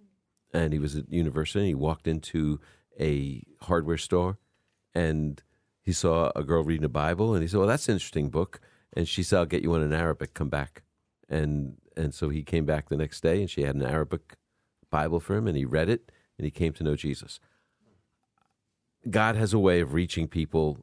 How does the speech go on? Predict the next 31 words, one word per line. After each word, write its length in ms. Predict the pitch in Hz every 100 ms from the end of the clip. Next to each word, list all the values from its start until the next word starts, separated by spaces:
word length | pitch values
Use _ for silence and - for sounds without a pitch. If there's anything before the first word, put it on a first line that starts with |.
| -
no 120 | 90
matter 240 | 85 85 78
what 260 | 85 101
their 120 | 87
geographic 680 | 76 85 76 85 78 78 76
location 640 | 78 71 82 80 - 67 52
is. 200 | 62 65
I'm 120 | 82
not 120 | 85
saying 180 | 87 82
everyone 220 | 76 76
gets 160 | 73 73
a 40 |
vision. 340 | 87 78 67 - - _ -
We 120 | 71
all 200 | 73 78
have 220 | 76 -
creation, 640 | - 73 78 87 - 73 65 - _ -
but 160 | -
there's 180 | 78 -
something 520 | - 117 117 110 104 - _ _ -
that 120 | 85
is 140 | 78
incumbent 640 | 80 - 123 113 101 92 - -
upon 460 | - 90 80 78 - _ -
us, 580 | 113 113 - - - - _ _ _ _ _ 73
and 100 | 90
that's 160 | 87
in 80 | 78
Romans 360 | 82 76 73 -
ten. 340 | 107 90